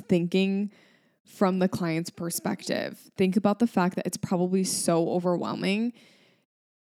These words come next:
to get a gallery that's, like, three thousand edited images and you don't even know where to start. Like, it is, like, every detail is captured. There's, like,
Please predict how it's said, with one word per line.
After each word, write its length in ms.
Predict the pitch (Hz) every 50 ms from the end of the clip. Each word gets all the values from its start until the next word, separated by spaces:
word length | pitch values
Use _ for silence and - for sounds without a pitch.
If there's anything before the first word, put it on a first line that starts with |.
| _ _
to 140 | - - 214
get 360 | 180 175 - - 180 170 - -
a 100 | - 202
gallery 720 | 175 180 165 165 165 170 175 180 190 196 208 226 240 254 -
that's, 320 | - 190 190 180 180 - -
like, 260 | 180 - - - -
three 400 | - - - - 180 170 165 180
thousand 540 | 180 - 170 165 160 160 202 175 180 160 - -
edited 400 | 170 165 160 165 170 165 - -
images 720 | - 156 156 165 170 185 196 196 208 214 233 233 - - - _ _ _ _ _ _ _ _ _
and 100 | - 214
you 100 | 220 233
don't 120 | 277 277 262
even 140 | 233 208 190
know 100 | 175 165
where 120 | 165 151
to 80 | - -
start. 480 | - - - 202 196 202 - - -
Like, 440 | - - - - - - - - - _ _ _ _ _ _ _ _ _ _ _ _ _ -
it 120 | 196 196
is, 160 | 190 190 185
like, 240 | 190 175 156 - - _ -
every 340 | 214 220 208 202 208 214
detail 360 | 214 190 185 175 - 196 190 175
is 100 | 175 -
captured. 720 | - - 170 175 165 160 160 - - 220 233 247 262 233
There's, 240 | 214 202 185 190 180
like, 240 | 180 156 - - -